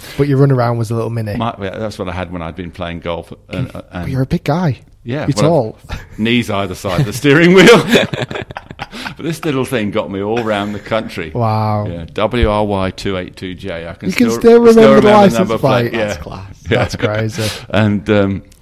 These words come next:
Speaker 2: anyway, I decided to sell her.
Speaker 1: Right, to buy a camera.
Speaker 2: To buy a camera. So, uh, you know, this is, and, um, I did that, and I went, went to Jessop's in Leicester. I was lucky 'cause, uh, Jessop's of Leicester,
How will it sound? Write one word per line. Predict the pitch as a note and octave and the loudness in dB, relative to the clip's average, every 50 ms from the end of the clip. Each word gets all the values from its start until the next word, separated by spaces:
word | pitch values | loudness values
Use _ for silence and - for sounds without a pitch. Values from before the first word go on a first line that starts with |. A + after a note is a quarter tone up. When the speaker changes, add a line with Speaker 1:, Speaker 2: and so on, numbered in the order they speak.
| - _ _ - | -20 _ _ -8
Speaker 2:
anyway, | A2+ B2 A#2 G#2 F#2+ F2 F2 - - - - - - - - _ _ _ _ _ - | -6 -4 -2 -2 -2 -2 -4 -6 -10 -16 -20 -20 -20 -20 -20 _ _ _ _ _ -20
I | - F2 | -20 -18
decided | D#2+ D#2+ - - F2 E2 E2+ E2 D2+ - | -18 -16 -16 -14 -12 -12 -12 -14 -16 -20
to | F2+ | -18
sell | - - F#2+ F#2+ F2 | -12 -10 -8 -8 -8
her. | C#2 - - _ - - _ _ _ _ - | -10 -14 -18 _ -20 -20 _ _ _ _ -10
Speaker 1:
Right, | - G#2+ G#2 F#2+ G#2+ D3 - _ _ _ _ _ - | -8 -6 -4 -4 -4 -6 -6 _ _ _ _ _ -10
to | - A#2 | -8 -4
buy | G#2 G#2+ G#2 A2 | -4 -2 -2 -2
a | A2 | -4
camera. | - D#3 E3 C#3+ - - - | -4 -4 -6 -6 -6 -8 -10
Speaker 2:
To | F2 | -8
buy | - D#2+ D#2 D#2 D2+ | -8 -8 -8 -8 -8
a | |
camera. | D2+ - F2+ F2+ E2+ D#2+ E2 E2 - - - - - _ - _ _ - _ _ - _ _ - - _ _ - | -10 -12 -10 -10 -12 -12 -14 -18 -20 -20 -20 -20 -20 _ -20 _ _ -20 _ _ -20 _ _ -20 -20 _ _ -18
So, | - - F#2+ F2 D#2+ - - - | -10 -8 -8 -8 -8 -12 -16 -12
uh, | - G2 F2+ E2+ F#2 - G2+ | -10 -10 -10 -10 -10 -8 -8
you | G2 | -8
know, | F2 E2 E2+ F#2 | -6 -8 -8 -8
this | G2 G2 - - | -10 -10 -10 -12
is, | E2+ D2+ - - _ - | -14 -14 -14 -18 _ -8
and, | F2 F2 E2+ E2 E2 E2 - F#2+ | -8 -6 -6 -8 -10 -10 -8 -6
um, | F2+ F2 F2 F2 E2 - - - - - - - - - - _ _ _ - - - - - | -6 -6 -6 -8 -12 -14 -18 -18 -10 -10 -10 -10 -10 -14 -18 _ _ _ -20 -20 -16 -12 -10
I | G2 | -8
did | E2+ A2+ G#2 - | -8 -8 -8 -6
that, | F2 D#2 G2 - - - | -8 -8 -8 -10 -14 -14
and | G2+ F#2+ | -12 -10
I | F#2 | -8
went, | G2 G#2 G#2 G#2 - - D2+ | -8 -8 -8 -10 -12 -14 -10
went | G#2 A2 A2 G#2+ - | -6 -6 -6 -6 -8
to | - | -12
Jessop's | E2 - G#2+ F2+ - - E2+ - - - | -8 -6 -6 -6 -6 -10 -14 -14 -12 -10
in | G2+ F2+ | -8 -6
Leicester. | E2+ E2 D#2 - - G2+ | -6 -6 -8 -8 -8 -10
I | |
was | F2+ D#2+ | -8 -6
lucky | F2+ F#2 F2 - - F2+ F#2+ G2+ | -4 -4 -4 -4 -6 -8 -8 -8
'cause, | - - F#2 F2 - - - - | -10 -12 -14 -14 -14 -16 -20 -14
uh, | - F#2 F#2 E2+ E2 E2 E2+ - | -10 -8 -8 -6 -6 -8 -8 -6
Jessop's | - G#2 F#2+ - - F2 - - - - - _ _ _ - _ _ - - - | -6 -6 -6 -6 -8 -12 -12 -14 -18 -20 -20 _ _ _ -20 _ _ -20 -20 -20
of | - F2+ | -16 -12
Leicester, | E2+ F2+ E2+ - - - D#2 | -10 -10 -10 -10 -12 -14 -16